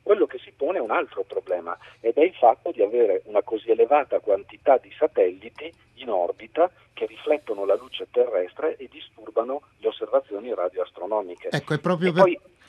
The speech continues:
Speaker 2: E
Speaker 1: E questo,
Speaker 2: pro-
Speaker 1: e questo è un problema. E c'è un altro problema ancora, che è quello che questi satelliti hanno una vita utile, perché questi satelliti hanno una quantità di energia a bordo, lo ven-, viene,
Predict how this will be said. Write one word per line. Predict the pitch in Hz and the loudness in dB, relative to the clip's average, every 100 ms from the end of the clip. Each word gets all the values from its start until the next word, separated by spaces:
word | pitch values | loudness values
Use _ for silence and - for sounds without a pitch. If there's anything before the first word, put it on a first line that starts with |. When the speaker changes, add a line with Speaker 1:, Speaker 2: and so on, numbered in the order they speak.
| _ _ | _ _
Speaker 2:
E | 156 | 2
Speaker 1:
E | |
questo, | - 202 - | 4 4 2
Speaker 2:
pro- | |
Speaker 1:
e | 127 | 2
questo | - - | 0 6
è | 139 | 8
un | 139 | 8
problema. | - 127 120 98 92 - | 2 2 4 2 0 -2
E | 139 | -2
c'è | - 160 | 0 2
un | 175 | 2
altro | 208 160 127 | 0 -2 -2
problema | 107 113 107 | -2 -4 -6
ancora, | 107 - 90 87 143 _ _ _ | -8 -6 -2 -2 -4 _ _ _
che | 147 170 | 0 0
è | |
quello | - 123 123 143 165 - _ _ _ _ | 0 -2 0 2 2 0 _ _ _ _
che | 220 | -12
questi | 208 185 123 | -10 -12 -2
satelliti | 180 - 120 143 - | 0 4 2 2 0
hanno | 110 117 | 0 0
una | 107 98 | -4 -4
vita | 120 107 | -2 -4
utile, | 135 - 92 87 | -4 -6 -14 -12
perché | 98 92 | -12 -12
questi | 107 - | -16 -10
satelliti | - 113 127 90 92 | -8 -2 -4 -4 -6
hanno | 95 92 | -6 -4
una | 85 | -8
quantità | - 95 - - | -6 -8 -6 -2
di | 117 95 | -2 -2
energia | 90 90 101 95 | -8 -8 -6 -6
a | |
bordo, | - 80 82 135 | -6 -12 -8 -6
lo | 160 | -6
ven-, | - 82 - _ | -8 -18 -20 _
viene, | 95 92 87 | -10 -10 -12